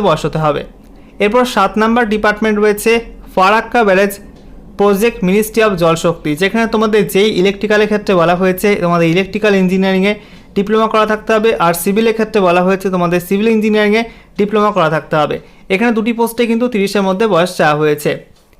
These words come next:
এরপরে দেখো আট নাম্বার ডিপার্টমেন্ট এমইএস অর্থাৎ মিলিটারি ইঞ্জিনিয়ার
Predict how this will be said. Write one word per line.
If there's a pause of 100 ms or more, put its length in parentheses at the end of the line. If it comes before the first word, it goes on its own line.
(160)
এরপরে
দেখো (100)
আট
নাম্বার (100)
ডিপার্টমেন্ট (400)
এমইএস (180)
অর্থাৎ (380)
মিলিটারি (140)
ইঞ্জিনিয়ার